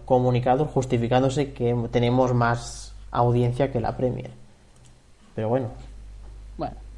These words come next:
Speaker 2: sí, sí, hay que sacar un poco de pecho, ¿no? La mejor liga del mundo es lo que tiene.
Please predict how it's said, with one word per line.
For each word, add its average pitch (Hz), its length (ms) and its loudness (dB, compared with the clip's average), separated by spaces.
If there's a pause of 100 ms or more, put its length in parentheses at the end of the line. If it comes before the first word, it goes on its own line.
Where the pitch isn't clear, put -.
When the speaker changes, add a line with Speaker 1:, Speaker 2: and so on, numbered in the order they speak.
(400)
Speaker 2:
sí, 120 320 -2
sí, 143 60 -4
hay 123 120 -2
que 123 140 -4
sacar 123 500 -4
un 120 80 -2
poco 117 200 -6
de 117 80 -4
pecho, 120 240 -8
¿no? 131 100 -4
La 139 80 -2
mejor 123 240 -4
liga 123 220 0
del 120 100 -2
mundo 120 220 -8
es 131 60 -10
lo 120 80 -12
que 113 100 -12
tiene. 120 200 -14